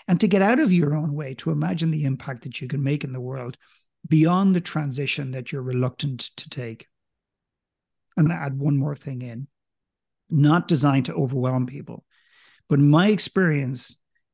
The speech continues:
and I'm gonna hold up three, well, two items, and I'm gonna use my mic as the third.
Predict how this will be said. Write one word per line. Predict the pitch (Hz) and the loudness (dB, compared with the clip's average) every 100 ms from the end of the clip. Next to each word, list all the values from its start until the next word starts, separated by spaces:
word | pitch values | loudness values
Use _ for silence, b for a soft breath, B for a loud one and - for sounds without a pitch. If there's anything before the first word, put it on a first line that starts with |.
| _ | _
and | 143 143 | 0 2
I'm | 139 | 2
gonna | 143 151 | 2 0
hold | 127 165 143 | 0 -2 0
up | 139 135 _ _ - | -2 -4 _ _ -10
three, | - 185 180 175 - - | -2 0 2 0 -6 -10
well, | 139 | -10
two | - 220 208 | -4 -2 0
items, | 151 131 135 127 - | 0 -4 -6 -8 -10
and | 135 135 | -8 -6
I'm | |
gonna | 127 | -4
use | 131 139 127 | -4 -4 -4
my | 127 | -2
mic | 131 135 135 - | 0 0 0 -2
as | 127 | -4
the | 117 | -6
third. | - 127 117 107 | -4 -4 -4 -10